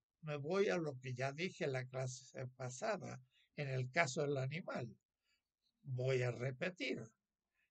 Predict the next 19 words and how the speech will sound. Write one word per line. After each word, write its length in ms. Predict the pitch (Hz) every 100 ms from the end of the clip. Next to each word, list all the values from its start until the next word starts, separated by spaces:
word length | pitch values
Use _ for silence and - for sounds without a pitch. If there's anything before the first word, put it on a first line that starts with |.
| _
Lo 240 | 135 135 127
que 120 | 143
va 140 | 147
a 40 | 196
haber 440 | 208 202 135 - _ _ -
es 280 | 170 - 175
una 260 | 175 165
mayor 840 | 143 139 131 127 151 208 233 - - _ _ _ _ _ _
profundidad, 1200 | - 160 175 240 240 - 185 180 180 175 165 160 - _ _ _ _ _ _ _ _ _ _ _ _
complejidad, 1300 | - 240 277 - - - 170 143 - 160 143 151 123 - - _ _ _ _ _ _ _ _ _ -
autoconciencia 1700 | 233 269 254 - 226 196 - 170 160 - 214 226 139 127 - 131 143
de 180 | 139 156
la 140 | 165
definición 760 | 160 151 165 160 143 220 214 208
que 180 | 175
ya 180 | 165 165
di 240 | 165 180 175
de 260 | 170 156
belleza 880 | 131 135 131 120 156 160 - 165